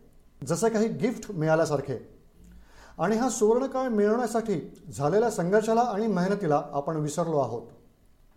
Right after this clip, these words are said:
पण यामुळे होतं काय, माहिती आहे तुम्हाला? चला, आपण अशा शंभर लोकांबद्दल विचार करूया,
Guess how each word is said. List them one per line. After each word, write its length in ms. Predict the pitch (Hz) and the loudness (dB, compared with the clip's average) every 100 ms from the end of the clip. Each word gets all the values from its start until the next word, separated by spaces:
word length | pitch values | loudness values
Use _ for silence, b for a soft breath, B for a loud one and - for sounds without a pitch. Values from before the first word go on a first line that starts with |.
| _ | _
पण 120 | 214 | 2
यामुळे 400 | 208 208 233 254 | 4 4 2 2
होतं 300 | 247 185 233 | 2 2 2
काय, 180 | 233 233 | 4 4
माहिती 320 | 208 175 175 | 4 0 2
आहे 120 | 220 220 | 2 2
तुम्हाला? 280 | 208 220 233 - - - - 175 | 0 0 -2 -8 -20 -20 -4 2
चला, 200 | 156 120 - b b | 2 0 -8 b b
आपण 260 | 151 156 240 | -2 0 0
अशा 160 | 233 247 | 0 0
शंभर 320 | 233 185 240 | 0 0 2
लोकांबद्दल 540 | 240 220 233 226 233 226 | 4 2 0 0 2 2
विचार 320 | 170 220 226 | 4 2 2
करूया, 320 | 208 147 | 2 4